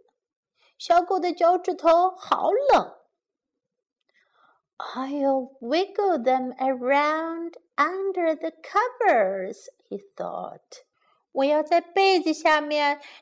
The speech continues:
扭动我的脚趾头。”他想到。That will warm them up. 这会使得他们暖和起来的。So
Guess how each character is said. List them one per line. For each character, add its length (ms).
扭 280
动 380
我 100
的 140
脚 400
趾 320
头。” 800
他 160
想 360
到。 260
That 500
will 540
warm 920
them 420
up. 520
这 120
会 260
使 260
得 160
他 180
们 300
暖 300
和 220
起 220
来 200
的。 400
So 760